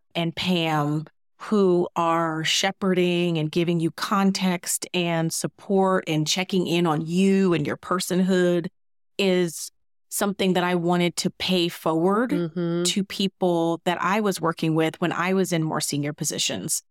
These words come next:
Speaker 1: And not only to people who were less senior than me, but people who were also senior to me, right? Like,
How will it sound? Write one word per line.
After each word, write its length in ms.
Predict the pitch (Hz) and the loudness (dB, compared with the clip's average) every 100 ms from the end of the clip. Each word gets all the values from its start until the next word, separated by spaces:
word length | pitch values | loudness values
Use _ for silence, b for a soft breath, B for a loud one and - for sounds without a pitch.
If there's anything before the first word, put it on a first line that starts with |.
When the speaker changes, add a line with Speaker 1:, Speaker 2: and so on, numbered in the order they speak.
| _ _ _ | _ _ _
Speaker 1:
And 540 | 180 165 160 160 160 - _ _ - | -2 0 0 0 0 -4 _ _ 0
not 240 | 202 208 208 | 0 2 0
only 520 | 233 262 226 208 190 - | 2 2 2 0 -2 -4
to 320 | - 175 170 | 0 2 0
people 340 | 156 185 170 170 | -2 -4 0 0
who 160 | 170 | 0
were 140 | 156 160 | -2 -2
less 260 | 156 220 | -2 -2
senior 360 | - 156 143 147 | -2 -2 -2 -4
than 180 | 139 143 | -4 -6
me, 200 | 143 165 | -4 -2
but 200 | 185 - | -2 -2
people 260 | 196 196 | -2 0
who 140 | 202 214 | 0 2
were 160 | 220 | 2
also 320 | 220 226 254 254 | 0 -2 -2 -2
senior 400 | - 311 392 214 | 0 0 0 0
to 140 | 180 | 0
me, 340 | 143 123 92 - | 0 -4 -8 -4
right? 300 | 175 - - | -2 -2 -2
Like, 300 | 226 - | -2 -4